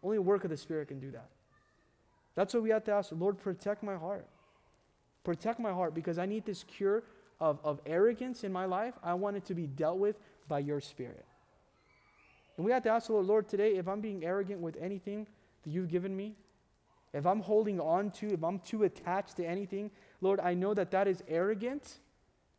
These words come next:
that is not trusting in you, and I want to put it back into your hands." Because when you put it in the hands of God, you know what God does? He blesses it. We have to hold on to everything with an open hand so that when God asks you for it, you say, "Lord, here it is."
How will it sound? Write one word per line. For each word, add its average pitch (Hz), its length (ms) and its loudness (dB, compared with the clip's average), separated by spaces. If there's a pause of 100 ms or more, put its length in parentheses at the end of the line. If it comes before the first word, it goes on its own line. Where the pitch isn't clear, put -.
(120)
that 190 120 4
is 180 100 4
not 208 180 2
trusting 226 460 -2
in 180 140 0
you, 208 160 0
and 180 180 0
I 180 80 2
want 233 140 2
to 190 40 0
put 202 140 -2
it 185 60 -2
back 180 180 -2
into 147 200 -8
your 160 180 0
hands." 135 320 -8 (200)
Because 180 220 -2
when 180 100 0
you 190 100 0
put 240 160 -2
it 240 40 -4
in 220 80 -2
the 180 60 -2
hands 185 220 -4
of 175 80 -4
God, 180 240 -2
you 175 60 -2
know 214 100 -2
what 208 120 0
God 170 220 -2
does? 196 260 -2 (280)
He 151 100 -6
blesses 135 500 -8
it. 95 200 -16 (1500)
We 175 120 4
have 240 100 6
to 220 120 -2
hold 196 220 0
on 202 160 -2
to 175 120 -6
everything 185 420 -6
with 156 160 -4
an 139 100 -12
open 160 300 -6
hand 131 400 -10 (840)
so - 140 -12
that 147 100 -2
when 147 140 -4
God 170 220 2
asks 208 360 -4
you 226 80 -6
for 226 260 -2
it, 226 120 -6 (180)
you 151 120 -8
say, 139 160 -6
"Lord, 147 340 -4 (180)
here 143 180 -2
it 135 80 -2
is." - 440 -16